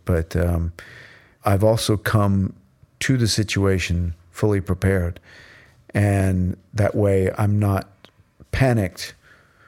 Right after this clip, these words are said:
with the details of the technical aspects of what I'm doing.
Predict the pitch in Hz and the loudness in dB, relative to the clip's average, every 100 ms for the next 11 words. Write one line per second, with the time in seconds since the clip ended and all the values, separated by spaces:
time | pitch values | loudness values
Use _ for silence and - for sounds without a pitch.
0 | _ - 110 104 107 101 117 117 104 92 | _ -2 0 2 -2 0 -2 0 0 0
1 | 87 87 - - - - - _ - 98 | 0 -2 -6 -12 -20 -20 -20 _ 0 2
2 | 95 92 90 82 - _ _ _ - 92 | 4 2 -2 -6 -14 _ _ _ -6 -4
3 | - - 117 90 98 92 90 - 95 92 | -2 0 0 0 0 0 0 -2 -4 -4
4 | - 90 92 90 87 90 85 82 80 | -4 -4 -2 -2 -2 -2 -2 -2 -6